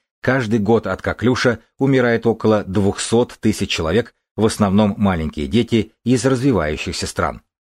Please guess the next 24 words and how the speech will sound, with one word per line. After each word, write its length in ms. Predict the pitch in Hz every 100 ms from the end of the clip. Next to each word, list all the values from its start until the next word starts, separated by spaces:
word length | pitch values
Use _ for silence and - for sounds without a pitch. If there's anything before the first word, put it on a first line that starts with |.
| _ _ -
К 60 |
счастью, 520 | - 143 147 156 143 - _ -
у 120 | 139
нас 300 | 160 160 -
есть 440 | 131 143 95 -
вакцина, 520 | 76 73 - 143 143 127
которая 480 | 110 - 110 92
защищает 540 | 82 - - 113 107 95
не 180 | 131 135
только 360 | 110 78 -
от 80 | 71
коклюша, 520 | 80 - 117 - 117 _ _ -
но 140 | 117
еще 280 | 120 110 151
и 200 | 135 135
от 180 | 139 135
дифтерии 680 | 95 101 - 92 82 101 104
и 120 | 107
столбняка, 680 | - 120 104 139 - 73 - _ _ -
прививка 640 | 110 95 131 - 135 123 _ -
А 140 | 151
К 260 | - 101 85
Д 300 | 104 101 78
С. 220 | - -